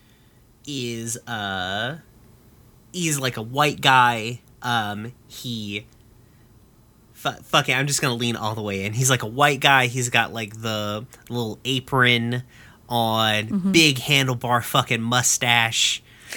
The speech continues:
Speaker 1: uh,
Speaker 2: <laughs>
Speaker 1: shaved head. And he's like, "Well, I ain't seen you around here before. Are you, uh,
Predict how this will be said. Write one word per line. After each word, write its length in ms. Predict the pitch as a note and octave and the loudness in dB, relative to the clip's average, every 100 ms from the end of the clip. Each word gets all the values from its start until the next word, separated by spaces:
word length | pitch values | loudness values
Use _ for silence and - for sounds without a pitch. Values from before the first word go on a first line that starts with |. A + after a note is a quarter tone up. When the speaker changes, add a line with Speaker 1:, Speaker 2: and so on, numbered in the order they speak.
| - A3 | -4 0
Speaker 1:
uh, 200 | A2+ A2 | 2 2
Speaker 2:
<laughs> 40 | |
Speaker 1:
shaved 540 | G#2+ A3+ C#3+ C3+ A#2 | 0 4 4 4 -2
head. 480 | - C3 B2 A#2 A2 | -2 0 2 0 -2
And 680 | A#2+ - - - - _ C#3+ | -10 -14 -20 -20 -20 _ 0
he's 140 | C#3 B2+ | 0 2
like, 500 | A2+ G#2+ - - - _ _ - - _ _ - - - - _ _ _ | 2 2 -2 -12 -14 _ _ -20 -20 _ _ -20 -18 -20 -20 _ _ _
"Well, 120 | D4 | 6
I 120 | B3+ | 6
ain't 100 | F#3+ | 6
seen 200 | - F#3 | 2 2
you 180 | E3+ E3 | 4 6
around 340 | D3+ D3 C#3+ C3+ | 8 8 6 6
here 200 | D3 C#3 | 2 2
before. 420 | B2+ F#3 C4+ E4+ | -2 -2 -2 0
Are 100 | A#3+ | 0
you, 340 | F#3+ G#3+ G3+ | 0 0 4
uh, 380 | G3 F3+ F3+ F#3 | 6 8 8 4